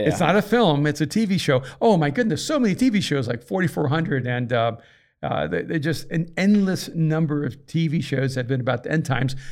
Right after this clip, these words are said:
Speaker 1: Uh, a new, uh, a remake of the, the War of the Worlds with Gabriel Byrne and Elizabeth McGovern.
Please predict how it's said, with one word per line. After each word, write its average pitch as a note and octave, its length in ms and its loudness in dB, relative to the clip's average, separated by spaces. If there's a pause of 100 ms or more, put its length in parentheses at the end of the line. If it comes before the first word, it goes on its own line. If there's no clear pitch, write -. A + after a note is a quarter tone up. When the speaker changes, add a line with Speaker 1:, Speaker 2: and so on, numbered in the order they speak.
(220)
Speaker 1:
Uh, C#3 160 0
a E3+ 100 2
new, F3+ 540 2
uh, C#3+ 160 2
a D#3+ 60 2
remake F3 520 0
of C3 240 0
the, B2+ 240 2
the D#3+ 120 2
War D#3 220 4
of E3 80 4
the E3+ 60 4
Worlds C#3+ 480 2
with B2 160 0
Gabriel D3 400 4
Byrne D3 460 2 (220)
and C#3 100 0
Elizabeth D3 340 2
McGovern. C#3 440 2